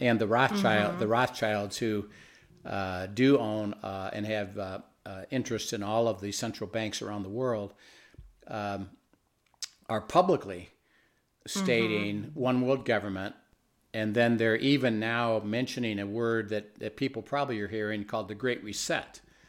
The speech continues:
Speaker 2: Yes, yeah,
Speaker 1: Uh,
Speaker 2: very common term.
Speaker 1: And the Great Reset, they've actually put a date to it, is that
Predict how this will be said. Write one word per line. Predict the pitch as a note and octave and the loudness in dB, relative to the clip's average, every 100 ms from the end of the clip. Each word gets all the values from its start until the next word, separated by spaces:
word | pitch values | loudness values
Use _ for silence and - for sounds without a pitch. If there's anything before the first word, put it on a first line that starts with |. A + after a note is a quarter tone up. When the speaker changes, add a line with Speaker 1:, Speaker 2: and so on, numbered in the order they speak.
| _ _ _ - | _ _ _ -6
Speaker 2:
Yes, | F#3+ D#3 D#3 - - | -2 -2 -4 -12 -6
yeah, | D3 A#2+ - | -2 -2 -4
Speaker 1:
Uh, | - | -6
Speaker 2:
very | E3 D#3 | -4 -4
common | - F3+ D#3 D3 D3 | -2 -2 -2 -4 -8
term. | E3 A2+ A2 F#3 | -8 -8 -10 -10
Speaker 1:
And | G#2+ | -10
the | G2+ | -6
Great | B2 B2 - | -2 -2 -4
Reset, | G#2+ - D#3 C#3+ A#2+ A2+ C3+ | -8 -6 2 4 4 2 2
they've | C#3+ | 4
actually | D3 C3+ - A2+ | 6 4 -2 -4
put | - - C3+ | -6 -4 -2
a | |
date | G2 A#2+ C#3 C#3 | -2 -2 -2 -4
to | F#2+ | -10
it, | D2+ - | -12 -10
is | A#2 G2+ | -8 -4
that | A2 G#2 | -4 -6